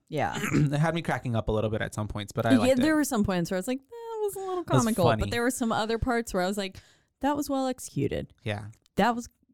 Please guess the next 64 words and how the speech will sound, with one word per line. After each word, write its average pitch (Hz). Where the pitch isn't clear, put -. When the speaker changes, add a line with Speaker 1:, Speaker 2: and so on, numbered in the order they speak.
Speaker 1:
I 190
mean, 196
if 175
I 175
was 196
in 214
that 208
situation, 220
I'd 165
be 127
like, -
"No, -
<laughs> -
I -
think -
the 90
fuck -
not." 143
<laughs> -
Speaker 2:
Yeah. 113
Speaker 1:
Like, -
that's 196
scary. 151
Speaker 2:
She 127
was 113
pissed -
off. -
Speaker 1:
Yeah. 135
Speaker 2:
She -
still 113
could 113
not 101
get 107
over 104
the 101
death 101
of 98
her 101
son, 143
which 123
actually, 123
you 117
know, 110
fifty-seven, 120
and 117
it's 113
now 120
eighty. 110
It's 117
Speaker 1:
Yeah. 156
Speaker 2:
been 123
so 123
many 117
years 104
Speaker 1:
Like, 185
Speaker 2:
since -
Speaker 1:
twenty 165
Speaker 2:
then. 147
Speaker 1:
plus -
years. -
Speaker 2:
Yeah, 117
Speaker 1:
Twenty 131
years, 95
Speaker 2:
it's -